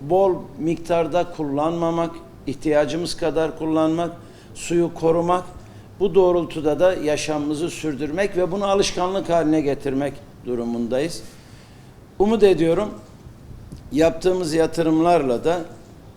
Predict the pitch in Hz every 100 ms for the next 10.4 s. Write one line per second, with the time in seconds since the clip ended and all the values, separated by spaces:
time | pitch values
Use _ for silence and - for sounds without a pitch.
0 | - 143 135 135 131 - - 156 165 165
1 | 147 160 160 180 156 131 135 131 123 120
2 | 135 175 - - - - - - - -
3 | - - - - 208 202 180 160 143 143
4 | 139 - 147 139 175 143 156 147 151 -
5 | 185 185 - - 151 147 147 147 156 143
6 | 135 123 - 120 143 160 - 143 120 131
7 | 123 113 110 101 - - - - - -
8 | 143 202 - - - - - - - -
9 | - 139 185 196 - 156 131 127 156 -
10 | 156 131 135